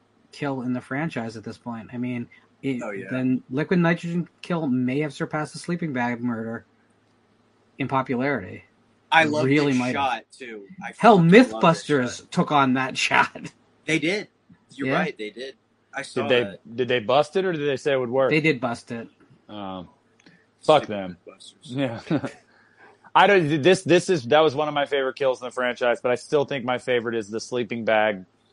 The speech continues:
Speaker 3: uh, rotisserie chicken cook in the remake. That is just chef's kiss. That, that kill is so mean-spirited. I, I love that kill so
Speaker 1: Uh,
Speaker 3: much.
Speaker 1: in, in the remake, the remake also has Chewie's death with the screwdriver, which is the most pro-,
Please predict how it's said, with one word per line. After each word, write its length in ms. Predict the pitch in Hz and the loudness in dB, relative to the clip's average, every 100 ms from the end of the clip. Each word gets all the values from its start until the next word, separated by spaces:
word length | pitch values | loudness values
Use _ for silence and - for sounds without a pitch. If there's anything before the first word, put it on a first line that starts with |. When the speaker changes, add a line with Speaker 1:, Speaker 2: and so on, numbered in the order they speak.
| _ 123 | _ -2
Speaker 3:
uh, 160 | 107 95 _ _ - | -2 -4 _ _ -8
rotisserie 720 | 113 120 - 135 - 120 107 - | -2 -2 -2 -4 -4 -6 -6 -10
chicken 460 | - - 123 120 107 | -6 -2 -2 -2 -4
cook 320 | - 113 - | -4 -6 -6
in 80 | 104 | -8
the 100 | 101 | -6
remake. 500 | 101 104 92 87 - | -4 -2 -2 -4 0
That 200 | 120 117 | 4 6
is 100 | 110 | 4
just 420 | - 104 - - - _ _ _ _ - | 0 -4 -4 -14 -20 _ _ _ _ -12
chef's 400 | - 135 123 - | 0 4 4 2
kiss. 380 | 117 104 92 | -4 -4 -4
That, 300 | - 113 110 | -2 0 0
that 260 | 113 110 107 | 0 0 -2
kill 280 | - 127 107 | -2 0 0
is 100 | 104 | -2
so 160 | - 107 | -4 -4
mean-spirited. 760 | 101 98 - 104 92 90 87 | -4 -8 -8 -4 -4 -4 -6
I, 120 | 92 | -6
I 240 | 90 98 95 | -4 -2 -2
love 340 | 92 95 92 | -2 -2 -2
that 340 | 87 87 80 - | -4 -6 -8 -10
kill 220 | 101 90 | -6 -6
so 160 | - | -6
Speaker 1:
Uh, 80 | 87 | -6
Speaker 3:
much. 260 | 135 - - | -6 -8 -6
Speaker 1:
in, 180 | 147 131 - | -6 -6 -6
in 140 | 139 | -6
the 80 | 135 | -6
remake, 480 | 120 123 185 175 123 | -4 -4 -4 -4 -4
the 80 | 110 | -6
remake 300 | 156 190 147 | -6 -4 -6
also 180 | 151 131 | -8 -8
has 200 | 113 - | -10 -12
Chewie's 460 | - 147 156 113 | -10 -6 -4 -6
death 220 | 101 110 - | -10 -14 -16
with 100 | 101 | -18
the 80 | 101 | -18
screwdriver, 760 | - 123 123 143 151 170 160 _ _ _ _ - | -10 -8 -4 -2 -2 -6 -8 _ _ _ _ -10
which 180 | 131 | -8
is 100 | 131 113 | -6 -6
the 120 | 131 | -4
most 220 | 135 - | -4 -6
pro-, 320 | - 143 131 | -4 -4 -4